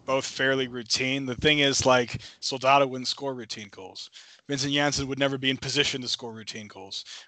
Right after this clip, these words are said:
We have a guy that can do that, and yeah, that might sound like the bare minimum, but again, we haven't had a guy that can do the bare minimum yet,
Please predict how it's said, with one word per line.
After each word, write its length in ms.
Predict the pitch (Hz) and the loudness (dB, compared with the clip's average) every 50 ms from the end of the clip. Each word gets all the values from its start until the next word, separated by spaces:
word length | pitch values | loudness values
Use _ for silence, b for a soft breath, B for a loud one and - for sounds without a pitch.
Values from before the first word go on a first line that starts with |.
| B - | B -6
We 60 | 123 | -6
have 100 | 131 131 | -4 -4
a 60 | 139 | 0
guy 440 | 135 147 143 143 143 135 131 123 113 110 | 4 8 8 10 10 10 8 6 2 -2
that 140 | 117 131 131 | -6 -6 -4
can 200 | - 139 131 127 | -4 -6 -8 -6
do 220 | 113 135 139 139 127 | -6 -6 -6 -4 -2
that, 240 | 127 127 127 123 110 | 0 2 2 2 2
and 100 | 127 135 | 0 0
yeah, 140 | 139 135 135 | 2 2 2
that 100 | 139 139 | 2 0
might 180 | 143 143 - | -2 -4 -4
sound 240 | - - 139 139 139 | -2 -2 0 0 0
like 120 | 135 120 | -2 -2
the 60 | 120 117 | -6 -10
bare 200 | 110 120 120 113 | -8 -8 -6 -6
minimum, 400 | 113 110 113 113 127 135 127 117 | -8 -10 -10 -10 -8 -8 -8 -6
but 100 | 123 123 | -6 -6
again, 280 | 117 123 143 135 113 | 0 0 0 0 0
we 80 | 110 107 | -2 -4
haven't 260 | - - 127 123 123 | 0 0 0 0 2
had 200 | 131 151 151 147 | 4 6 6 6
a 40 | 123 | 4
guy 220 | - 107 101 95 | 2 -2 -6 -6
that 120 | 95 101 - | -8 -10 -12
can 140 | - 107 | -14 -14
do 80 | 95 110 | -12 -14
the 80 | 107 104 | -14 -12
bare 200 | 101 104 98 98 | -10 -12 -12 -10
minimum 340 | 98 98 98 95 92 92 92 | -10 -14 -14 -14 -18 -18 -16
yet, 180 | 92 92 92 | -14 -14 -14